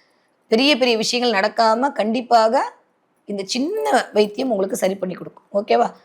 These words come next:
So, மூல நட்சத்திரக்காரர்கள் முன்னுக்கு வரக்கூடிய காலகட்டமாகத்தான் இருக்கிறது. நண்பர்களிடம் மட்டும் கொஞ்சம் கவனமாக இருக்க வேண்டிய காலகட்டம் இந்த அக்டோபர் மாதம். மத்தபடி எல்லாமே சூப்பர். ஓகே, இந்த மாசம் என்ன பாப்பீங்க? பலூன் பாப்பீங்க. பாத்தீங்கன்னா சொல்லுங்க. கலர் கலரா பலூன் பாக்குறது, கலர் கலரா வந்து பலூன் பிடிச்சிட்டு இருக்கிறது,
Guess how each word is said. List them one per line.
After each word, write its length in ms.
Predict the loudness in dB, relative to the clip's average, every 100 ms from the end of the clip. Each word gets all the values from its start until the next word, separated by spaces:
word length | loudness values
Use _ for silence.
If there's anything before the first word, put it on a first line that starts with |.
| _ _ _ _
So, 200 | 0 4
மூல 220 | 6 6
நட்சத்திரக்காரர்கள் 560 | 6 4 6 6 8 6
முன்னுக்கு 320 | 4 2 2
வரக்கூடிய 420 | 2 4 2 2
காலகட்டமாகத்தான் 960 | 4 4 4 2 2 4 4 6 6 4
இருக்கிறது. 760 | 2 0 2 2 2 -2 -6 _ _ _ _ _ _ _
நண்பர்களிடம் 560 | 0 4 6 6 4 2
மட்டும் 240 | -2 -6
கொஞ்சம் 240 | -4 -2 2
கவனமாக 380 | 2 2 2 0
இருக்க 180 | 0
வேண்டிய 200 | -4 -2 -2
காலகட்டம் 420 | -2 -4 -10 -8
இந்த 140 | -2
அக்டோபர் 300 | 0 4 4
மாதம். 400 | 4 2 0 0
மத்தபடி 280 | -4 -2 -2
எல்லாமே 360 | 0 2 0 -2
சூப்பர். 420 | -4 -8 -8 -10 _ -4
ஓகே, 400 | -4 0 6 6
இந்த 120 | 6
மாசம் 240 | 2 0 0
என்ன 160 | 2 2
பாப்பீங்க? 340 | 2 2 2
பலூன் 280 | 4 2 2
பாப்பீங்க. 300 | 0 -2 -10 -10
பாத்தீங்கன்னா 280 | -8 -6
சொல்லுங்க. 320 | -6 -6 -6 -2
கலர் 180 | -2
கலரா 280 | 0 2 2
பலூன் 220 | 0 -2
பாக்குறது, 360 | -4 -6 -6 -4
கலர் 180 | -2 -2
கலரா 280 | 0 -2 -2
வந்து 240 | -4 -2
பலூன் 300 | 0 0 -4
பிடிச்சிட்டு 180 | -6 -10
இருக்கிறது, 540 | -10 -6 -4 -4 -8